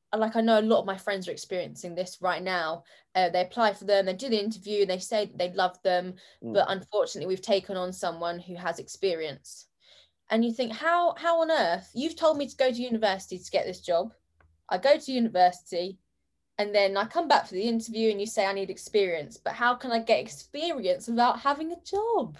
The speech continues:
Speaker 2: <laughs>
Speaker 1: Uh, it's just, it's, it's a bit impossible for us graduates at the moment, and, like, young creators, and even if you're, even if you're, a, it doesn't, doesn't matter what industry you're in.
Speaker 2: Yeah, yeah, yeah, yeah.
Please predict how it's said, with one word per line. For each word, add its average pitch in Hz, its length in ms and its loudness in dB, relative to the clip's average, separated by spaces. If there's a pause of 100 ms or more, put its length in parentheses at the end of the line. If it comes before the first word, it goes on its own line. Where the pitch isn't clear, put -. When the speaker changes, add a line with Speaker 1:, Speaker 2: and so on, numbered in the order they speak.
(100)
Speaker 2:
<laughs> - 260 2 (460)
Speaker 1:
Uh, 240 120 10 (540)
it's - 280 -4
just, 311 220 -2
it's, 285 220 -2
it's 349 220 2
a 392 40 6
bit 415 180 6
impossible 320 520 0
for - 160 -2
us 180 160 2
graduates 175 560 0
at - 60 -12
the 175 60 -6
moment, 165 340 -4
and, 170 300 -6
like, 165 200 -2
young 180 280 0
creators, 175 600 -2
and 170 360 -12
even 311 280 -2
if 262 140 -6
you're, 220 320 2
even 254 320 -4
if 226 160 -4
you're, 220 320 -2
a, 214 80 -6 (400)
it 247 80 -8
doesn't, 269 160 -2
doesn't 269 240 2
matter 208 180 4
what 202 160 4
industry 185 420 -6
you're 170 140 -8
in. 170 140 -4
Speaker 2:
Yeah, 147 400 2 (100)
yeah, 127 80 -6
yeah, 147 160 4
yeah. 131 200 2